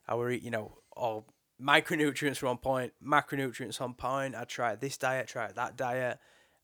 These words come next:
Uh, cheat meals were cheat meals.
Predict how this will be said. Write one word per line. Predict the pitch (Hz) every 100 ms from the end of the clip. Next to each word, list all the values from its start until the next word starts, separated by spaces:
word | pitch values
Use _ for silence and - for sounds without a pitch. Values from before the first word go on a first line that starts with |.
| -
Uh, | 110 107 107 101 _ _ _ _ -
cheat | - 160
meals | 156 147 143 135 -
were | 127 123 123 120 - _ _ -
cheat | - 151 135
meals. | 127 143 156